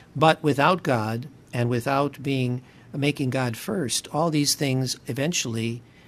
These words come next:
lose their meaning. They can even betray us. They can lead us astray. They will never bring us a complete happiness or peace unless they are first rooted in a right relationship to God. And, the, and then that expresses itself in love of other people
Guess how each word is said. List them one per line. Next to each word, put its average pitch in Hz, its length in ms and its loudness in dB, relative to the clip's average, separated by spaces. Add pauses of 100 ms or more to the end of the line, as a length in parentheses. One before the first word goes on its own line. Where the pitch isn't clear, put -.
(100)
lose 160 280 2
their 139 160 2
meaning. 170 420 4
They 135 140 0
can 135 160 -4
even 139 180 -2
betray 127 400 -2
us. 160 220 -4
They 120 160 -4
can 113 140 -6
lead 127 180 -2
us 120 140 -2
astray. 127 540 -4 (380)
They 139 160 0
will 131 120 0
never 151 260 2
bring 131 240 0
us - 360 -4
a 131 100 -6
complete 123 420 -4
happiness 117 560 -2
or 110 60 -6
peace 151 440 -4 (360)
unless 139 600 0 (360)
they 127 160 -2
are 117 80 -2
first 147 380 -2
rooted 131 380 0 (160)
in 117 160 -2
a 117 60 -2
right 123 240 -2
relationship 113 680 -4
to 117 80 -8
God. 107 360 -10 (540)
And, 117 160 -2
the, 131 160 0
and 123 180 2
then 120 220 0
that 123 180 -2
expresses 127 500 -2
itself 123 440 -2
in 107 100 -2
love 120 160 0
of 117 140 -2
other 113 160 -2
people 127 440 -6